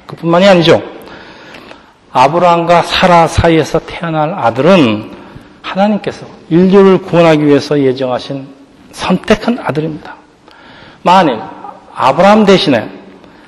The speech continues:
아비멜렉과 사라 사이에서 아들이 태어난다면은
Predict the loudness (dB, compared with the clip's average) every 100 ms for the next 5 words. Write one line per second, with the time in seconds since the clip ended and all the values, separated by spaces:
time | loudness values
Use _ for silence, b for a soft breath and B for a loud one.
0 | B 0 0 2 0 0 0 -2 -2 0
1 | 0 0 -2 0 2 0 -2 -2 0 0
2 | 2 2 2 2 0 0 -4 -2 -2 -2
3 | 0 2 2 2 0 -8 -16